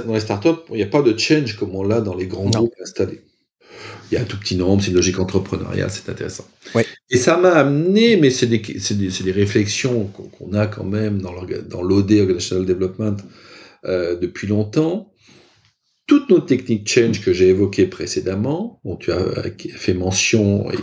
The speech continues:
Speaker 1: qui ont rentré dans, qui sont rentrées dans le cadre de l'internalisation, sont basées sur le fait qu'on accompagne un projet. Ou
Speaker 2: Oui.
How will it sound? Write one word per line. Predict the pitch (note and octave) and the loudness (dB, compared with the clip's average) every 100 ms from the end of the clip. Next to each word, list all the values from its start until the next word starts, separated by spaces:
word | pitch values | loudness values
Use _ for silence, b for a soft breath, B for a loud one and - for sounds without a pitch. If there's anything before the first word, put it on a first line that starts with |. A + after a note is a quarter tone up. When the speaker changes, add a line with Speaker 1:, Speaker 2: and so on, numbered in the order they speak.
| - | -8
Speaker 1:
qui | - | -8
ont | F2+ | -6
rentré | F#2 - | -4 0
dans, | F2+ E2+ | 0 -2
qui | - | -8
sont | - F2+ | -6 -4
rentrées | F#2 | -2
dans | F#2 | -2
le | |
cadre | F#2+ F#2 | 0 -2
de | F2+ | -4
l'internalisation, | F2 F#2+ F#2+ G2 - D3 D#3 - B B B B | -6 -4 -4 -2 -2 0 -2 -6 B B B B
sont | - E3 D3 | 0 4 6
basées | C3+ B2 F3 | 6 8 6
sur | - A2+ | 6 2
le | G#2+ | 4
fait | D#3+ D#3+ | 2 0
qu'on | A#2+ A2 | 0 0
accompagne | A2 A#2+ G#2+ C3 D3 - | 0 -2 2 2 2 0
un | B2 | -4
projet. | G#2 A#2 - - _ - | -2 -2 -4 -8 _ -18
Ou | - - _ - | -18 -18 _ -2
Speaker 2:
Oui. | A#2 | 0